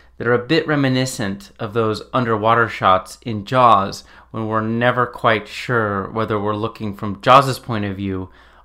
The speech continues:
or a more embodied, omniscient point of view. More obvious examples, of course, appear in spectacular space and space battle sequences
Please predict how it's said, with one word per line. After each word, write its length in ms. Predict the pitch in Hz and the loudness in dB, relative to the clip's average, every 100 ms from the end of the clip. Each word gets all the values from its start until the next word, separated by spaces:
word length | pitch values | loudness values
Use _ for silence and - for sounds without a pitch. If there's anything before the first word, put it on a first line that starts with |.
| _ | _
or 640 | 117 101 95 95 95 87 - _ _ _ _ _ _ _ | -2 0 0 0 -2 -6 -18 _ _ _ _ _ _ _
a 120 | 110 | -8
more 380 | 107 107 101 98 | -4 -2 0 -2
embodied, 880 | 101 107 98 104 104 98 95 90 85 _ _ _ _ _ _ _ | -2 -4 2 4 4 0 -4 -6 -12 _ _ _ _ _ _ _
omniscient 580 | - 101 98 104 - 87 | -8 -6 -4 -6 -8 -10
point 260 | - 95 87 | -10 -10 -10
of 80 | 82 | -12
view. 300 | 90 - 98 - _ _ - | -12 -12 -16 -20 _ _ -8
More 180 | 131 120 127 | -2 2 8
obvious 320 | 165 226 202 | 8 8 2
examples, 540 | 151 117 107 101 101 | -2 -2 -2 -4 -8
of 100 | 98 | -10
course, 320 | - 104 101 - | -8 -4 -4 -6
appear 420 | 113 - 113 110 | -14 -6 -2 -2
in 300 | 107 104 110 | -2 -4 -6
spectacular 720 | - 117 - 98 101 113 104 | -6 -8 -2 0 0 0 -2
space 600 | 104 - - 147 117 - | -4 -2 0 0 0 -4
and 140 | 107 | -4
space 280 | 101 123 104 | -4 -6 -6
battle 400 | - 120 139 160 | 0 2 4 4
sequences 720 | - 107 - 92 - 101 113 | 2 -6 -8 -10 -6 -8 -8